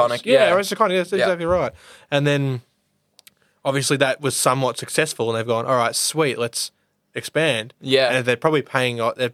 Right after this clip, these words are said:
Speaker 2: probably, like, reaping the benefits now
Speaker 1: Mm.
Speaker 2: that there's more of a variety. They've got two, sorry, four factions.
Speaker 1: Yeah.
Speaker 2: Um, a plethora of ad-, upgrades and units for each.
Speaker 1: Yeah. Yeah.
Speaker 2: Like,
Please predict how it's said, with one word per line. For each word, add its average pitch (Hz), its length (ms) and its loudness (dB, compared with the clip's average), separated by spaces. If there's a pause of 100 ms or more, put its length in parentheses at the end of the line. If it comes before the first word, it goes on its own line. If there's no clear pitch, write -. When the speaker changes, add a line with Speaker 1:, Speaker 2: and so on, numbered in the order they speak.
(140)
Speaker 2:
probably, 151 380 0
like, 113 240 0
reaping 120 300 0
the 117 80 -6
benefits 110 380 -6
now 113 520 -4 (120)
Speaker 1:
Mm. 143 220 -6 (380)
Speaker 2:
that 123 80 4
there's 123 200 0
more 127 220 6
of 113 80 0
a 113 80 0
variety. 113 540 4
They've 113 140 2
got 113 160 -2
two, 131 360 0 (560)
sorry, 117 240 0
four 131 320 2
factions. 123 760 -6 (180)
Speaker 1:
Yeah. 127 200 2 (260)
Speaker 2:
Um, 110 460 -6 (640)
a 120 60 -14
plethora 139 640 2
of 113 360 -2 (180)
ad-, 120 240 -4
upgrades 120 500 0
and 113 260 -8
units 123 720 -4
for 117 160 -2
each. 127 180 -2
Speaker 1:
Yeah. 135 240 2 (300)
Yeah. 127 180 4 (160)
Speaker 2:
Like, 117 340 -2